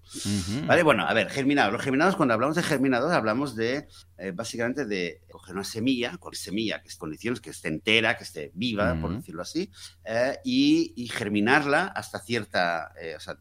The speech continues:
Speaker 2: darle las condiciones para que germine, porque es, es una pla-, es una semilla de una planta que germine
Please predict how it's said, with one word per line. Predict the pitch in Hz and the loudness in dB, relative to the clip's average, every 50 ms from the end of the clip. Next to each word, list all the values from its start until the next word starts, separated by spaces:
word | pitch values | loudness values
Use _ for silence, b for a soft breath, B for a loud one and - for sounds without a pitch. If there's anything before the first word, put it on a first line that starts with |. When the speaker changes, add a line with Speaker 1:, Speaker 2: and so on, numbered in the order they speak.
| _ | _
Speaker 2:
darle | - - 95 92 95 101 | -10 -8 -6 -6 -4 -4
las | 98 95 - | -6 -6 -6
condiciones | - 92 90 - - 113 85 | -6 -8 -6 -4 -4 -4 -4
para | - - 82 | -6 -10 -12
que | - - 80 | -10 -10 -10
germine, | - - 82 78 85 92 101 95 110 127 | -8 -8 -6 -4 -2 -2 0 0 -2 -2
porque | 135 110 80 | -4 -6 -10
es, | 82 - - | -12 -14 -14
es | - - - - | -16 -16 -12 -10
una | 87 80 - - | -8 -8 -6 -6
pla-, | - - - | -6 -6 -6
es | - 90 - | -8 -10 -12
una | - - | -10 -12
semilla | - - 78 95 104 104 87 | -10 -6 -2 0 2 2 2
de | 87 | 2
una | 90 98 98 | 0 0 2
planta | 117 127 135 135 165 180 196 180 185 | 2 2 2 2 2 0 0 -2 -4
que | - - - | -10 -14 -14
germine | - - 82 85 98 107 120 139 160 175 | -10 -8 -4 -2 -2 0 0 0 -2 -4